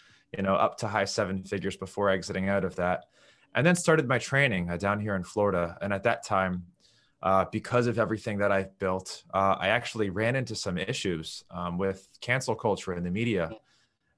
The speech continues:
uh, and had no experience with P R, crisis management, reputation management prior to this.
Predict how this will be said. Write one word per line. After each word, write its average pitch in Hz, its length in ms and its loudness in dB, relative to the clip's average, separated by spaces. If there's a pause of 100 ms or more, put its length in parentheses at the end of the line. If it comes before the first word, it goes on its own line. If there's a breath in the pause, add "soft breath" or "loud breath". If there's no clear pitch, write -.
uh, 98 300 4
and 98 220 0
had 110 180 2
no 123 300 4
experience 135 500 0
with - 140 -6
P 117 240 0
R, 113 240 6
crisis 117 520 0
management, 104 480 -2
reputation 104 640 -4
management 98 460 -4
prior 107 260 2
to 95 140 -8
this. - 380 -6